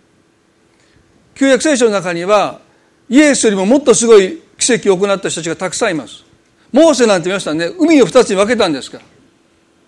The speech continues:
イエス様がしたことはせいぜい海の上をちょっと歩いただけですよね。まあ、侮辱しているわけじゃないですよ。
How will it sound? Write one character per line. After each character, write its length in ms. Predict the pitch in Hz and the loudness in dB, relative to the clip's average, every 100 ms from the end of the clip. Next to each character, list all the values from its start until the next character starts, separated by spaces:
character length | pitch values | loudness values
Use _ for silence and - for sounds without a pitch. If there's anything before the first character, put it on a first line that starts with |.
| _ _ _ _ _ _ _ _ _ _ - | _ _ _ _ _ _ _ _ _ _ -2
イ 80 | |
エ 80 | 302 | 0
ス 60 | 294 | 4
様 140 | 247 | 2
が 100 | 214 | 2
し 60 | 208 | 2
た 100 | 240 | 2
こ 80 | 214 | 2
と 80 | |
は 60 | 190 | 2
せ 160 | 208 202 | 2 4
い 40 | |
ぜ 60 | 220 | 4
い 20 | |
海 120 | 262 | 2
の 60 | 233 | 0
上 80 | 196 | 0
を 40 | |
ち 60 | 269 | 0
ょ 40 | |
っ 20 | |
と 80 | 214 | 2
歩 80 | 220 | 2
い 40 | |
た 80 | 185 | 2
だ 120 | 170 | -2
け 80 | 170 | -4
で 100 | 160 | -8
す 80 | - | -12
よ 80 | 123 | -14
ね。 160 | 262 _ _ _ - | -16 _ _ _ -4
ま 120 | 220 | -2
あ、 60 | 180 | -2
侮 420 | 185 202 - 208 | -4 -16 -8 0
辱 180 | 214 202 | 2 2
し 40 | |
て 60 | 220 | 2
い 20 | |
る 40 | 196 | 2
わ 80 | 185 | 0
け 80 | |
じ 60 | 170 | 0
ゃ 40 | |
な 60 | 170 | -2
い 60 | 160 | -2
で 80 | |
す 120 | 135 | -4
よ。 140 | 147 | -6